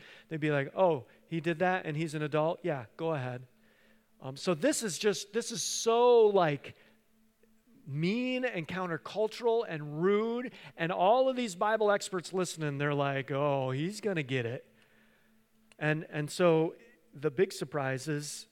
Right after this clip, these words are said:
the father does it. And he divides his property. Now, these, these Bible experts would know that the older son always gets a double share of the younger, what, what the other sons would get.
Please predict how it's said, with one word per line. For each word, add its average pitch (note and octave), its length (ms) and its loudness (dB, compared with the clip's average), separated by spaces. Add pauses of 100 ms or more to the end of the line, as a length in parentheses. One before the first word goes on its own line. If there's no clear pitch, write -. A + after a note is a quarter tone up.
(100)
the D#3 80 -4
father G#3+ 360 0
does D#4 300 0
it. F#4 160 -2 (920)
And G#3 100 -6
he A#3+ 80 -4
divides B3 440 2
his B3 120 -10
property. B3 600 -4
Now, D#3+ 180 0
these, E3+ 240 -6 (140)
these D#3 180 -8
Bible F#3+ 380 -2
experts D3+ 400 -8
would D3+ 160 -8
know C#3+ 220 -4
that C#3 180 -8
the D3 80 -6
older G3 320 -2
son C#3+ 320 -8
always D3+ 320 -6
gets - 200 -12
a D3 60 -6
double D3+ 280 -6
share C#3+ 380 -6
of - 180 -16
the C3 80 -12
younger, C#3 460 -10 (180)
what, D#3+ 260 -6
what D3 160 -6
the D3 120 -6
other D#3 260 -6
sons C3+ 440 -10
would B2+ 180 -12
get. C#3 260 -6